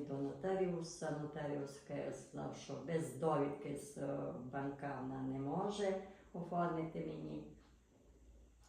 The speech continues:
Я пішла в банк. Керівництво банка мені відмовило давати довідку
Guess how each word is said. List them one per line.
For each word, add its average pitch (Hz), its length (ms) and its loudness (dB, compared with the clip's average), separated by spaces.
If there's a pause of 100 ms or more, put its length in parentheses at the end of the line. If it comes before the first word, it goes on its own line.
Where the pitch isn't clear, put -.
Я 226 200 6
пішла - 340 0
в 123 140 -2
банк. 190 340 4 (1300)
Керівництво 196 720 6
банка 165 400 6
мені 156 580 -2 (1040)
відмовило 202 680 6
давати 185 500 2
довідку 165 800 -2